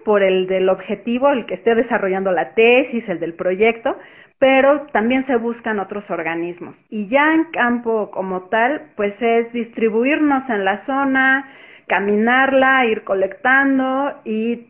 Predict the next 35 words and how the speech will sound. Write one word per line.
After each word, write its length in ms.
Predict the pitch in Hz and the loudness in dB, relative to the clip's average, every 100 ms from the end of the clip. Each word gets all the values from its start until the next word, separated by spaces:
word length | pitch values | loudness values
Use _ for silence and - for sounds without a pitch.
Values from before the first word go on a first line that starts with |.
| _ | _
pues 220 | - 196 240 | -6 -4 -4
ir 120 | 247 | 0
trabajando 420 | 262 233 214 220 | 2 2 0 -2
las 180 | 208 185 | -2 -2
cosas 240 | 196 220 | -8 -12
que 80 | - | -14
se 140 | 196 185 | -10 -8
requieran, 580 | 160 170 202 190 165 180 | -8 -6 -4 -2 -4 -6
¿no? 120 | 277 - - - - - | -12 -16 -20 -20 -20 -8
En 300 | 185 185 190 | -2 0 0
el 160 | 190 | -2
caso 280 | 190 226 254 | 0 0 0
particular 460 | 220 208 196 190 214 | -2 -2 -2 0 0
con 120 | 240 | 0
mi 60 | 220 | -2
proyecto 500 | 196 190 202 208 220 | -2 -2 -2 -2 -2
de, 220 | 202 180 | 0 0
de 120 | 175 180 | 2 0
doctorado 560 | 185 185 208 214 226 | 0 0 0 0 0
fue 140 | 226 214 | -4 -4
muy 160 | 220 | -4
padre 340 | 226 262 240 262 | 0 2 2 2
porque 240 | - - | -2 -8
tuvimos 520 | 196 208 208 214 214 | -8 -4 -2 -2 -4
oportunidad 500 | 220 208 214 220 214 | -4 -4 -2 2 4
de 80 | 226 | 4
ver 160 | 214 214 | 2 0
cosas 320 | 220 214 202 | -2 -2 -2
in 220 | 208 202 | -2 -2
situ, 340 | 196 240 233 190 | -2 -4 -4 -4
¿no? 180 | 190 | -2
De, 200 | 240 208 | -2 0
de, 260 | 185 175 165 | 0 -2 -2
de 140 | 175 | -4
comportamiento. 960 | 180 175 180 190 196 202 233 240 226 202 | -2 -4 -2 -4 -2 0 0 0 -2 -6